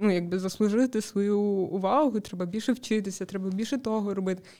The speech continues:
І це породжує таке в-, таку біганину, яка на спринті може показати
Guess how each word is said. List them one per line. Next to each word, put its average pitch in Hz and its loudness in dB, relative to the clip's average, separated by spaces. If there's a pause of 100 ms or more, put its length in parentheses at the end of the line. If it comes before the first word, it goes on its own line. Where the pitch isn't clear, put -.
(180)
І 220 2
це 269 2
породжує 302 4
таке 226 0
в-, 214 -2 (100)
таку 233 0
біганину, 233 4 (480)
яка 240 4
на 220 4
спринті 240 2
може 269 8
показати 214 2